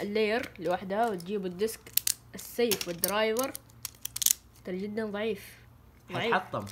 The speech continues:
Speaker 2: من جد. فاللي معطي القوة هو اندماج اللاير، قوة اللاير مع قوة الدرايفر.
Speaker 1: أعرف، اتفاجأت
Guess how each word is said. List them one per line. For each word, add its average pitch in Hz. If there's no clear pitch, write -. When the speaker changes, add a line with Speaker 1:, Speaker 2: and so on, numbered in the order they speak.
Speaker 2:
من 120
جد. 165
فاللي 139
معطي 202
القوة 208
هو 175
اندماج 165
اللاير، 151
قوة 226
اللاير 202
مع 160
قوة 147
الدرايفر. 123
Speaker 1:
أعرف، 262
اتفاجأت 233